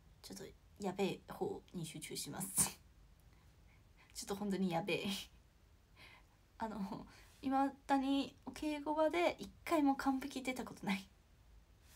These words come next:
何かしらやっちゃってる。なのに今配信してる。いや、今は、今はね、イベント、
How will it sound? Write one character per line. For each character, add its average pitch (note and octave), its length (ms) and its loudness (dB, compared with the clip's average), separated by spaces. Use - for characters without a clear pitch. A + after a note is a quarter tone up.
何 C4 240 6
か D#4 120 4
し D4+ 140 -2
ら D4 100 6
や C4+ 160 2
っ B3 40 -10
ち - 100 -6
ゃ A#3 40 -4
っ - 20 -4
て - 240 -4
る。 G3+ 180 -2
な G#4 100 0
の F4+ 100 4
に G3 180 2
今 C4 160 0
配 G#3 180 -6
信 G#3 160 -10
し - 80 -16
て - 120 -20
る。 - 120 -20
い G3+ 60 -12
や、 G#3 220 0
今 D#4 280 0
は、 B3 220 2
今 D#4 280 -2
は C4+ 140 6
ね、 C#4+ 640 0
イ C4 100 -8
ベ C4+ 140 -4
ン C#4+ 120 -2
ト、 C#4+ 100 -6